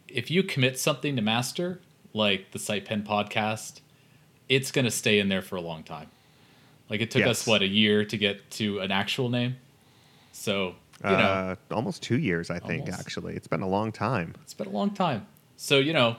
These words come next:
Speaker 2: Yeah.
Speaker 1: that, that thing that you committed that doesn't have tests that you, you're so super gonna get back to, um,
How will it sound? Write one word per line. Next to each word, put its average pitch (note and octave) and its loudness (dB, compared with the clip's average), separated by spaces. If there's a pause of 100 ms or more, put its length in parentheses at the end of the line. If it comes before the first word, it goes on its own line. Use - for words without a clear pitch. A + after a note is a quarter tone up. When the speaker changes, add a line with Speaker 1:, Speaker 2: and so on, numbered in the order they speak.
Speaker 2:
Yeah. A#2+ 4 (160)
Speaker 1:
that, C3 2 (140)
that C3+ 2
thing C#3+ 4
that C#3+ -4
you C#3 -4
committed C#3+ 0
that G#2+ -2
doesn't A2+ 0
have A2 -4
tests - 0
that A2 -2
you, G#2 0
you're A2+ -8
so - -2 (140)
super C3+ 0
gonna G2+ 0
get F#2 -4
back F#2+ 0
to, F2 -10 (600)
um, G#2 0